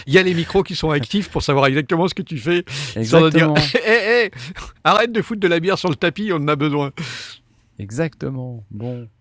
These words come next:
Speaker 2: voilà. Alors, euh, bah, c'est, c'est bon là, du coup, on, on peut s'arrêter sur, euh, Studio Matic ?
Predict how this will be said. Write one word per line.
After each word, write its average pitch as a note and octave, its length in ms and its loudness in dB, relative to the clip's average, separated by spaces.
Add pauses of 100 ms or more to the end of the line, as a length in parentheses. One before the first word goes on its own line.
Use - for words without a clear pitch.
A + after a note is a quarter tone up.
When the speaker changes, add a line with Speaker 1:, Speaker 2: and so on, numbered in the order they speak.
Speaker 2:
voilà. G#2+ 360 -10 (840)
Alors, F3 640 4
euh, C#3 280 2
bah, C#3 140 2
c'est, - 180 -10
c'est F3 180 0
bon B3 160 2
là, A3+ 120 4
du F3 120 -2
coup, F#3 180 -2
on, C3+ 500 -2
on C3+ 100 -6
peut D3+ 160 -2
s'arrêter D#3+ 420 -2
sur, F3+ 240 -4
euh, E3 100 0
Studio D#3+ 280 -6
Matic ? E3 500 -6